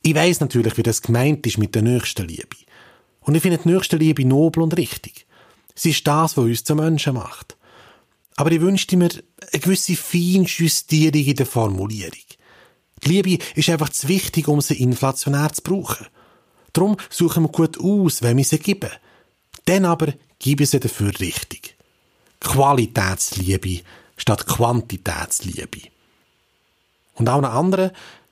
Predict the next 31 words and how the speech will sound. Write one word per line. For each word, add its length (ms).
versuche 400
ich 60
immerhin 480
mit 140
Empathie 580
zu 120
begegnen. 480
Auf 240
Augen-, 760
Nasen- 560
und 300
Ohrenhöhe. 840
Auch 180
wenn's 140
vielleicht 220
schwierig 320
fällt. 440
Darum 300
schlage 260
ich 60
folgendes 600
Upgrade 560
vor. 320
Quasi 480
eine 180
weit 200
gefasste 520
Version 720
von 220
der 120
Nächstenliebe. 840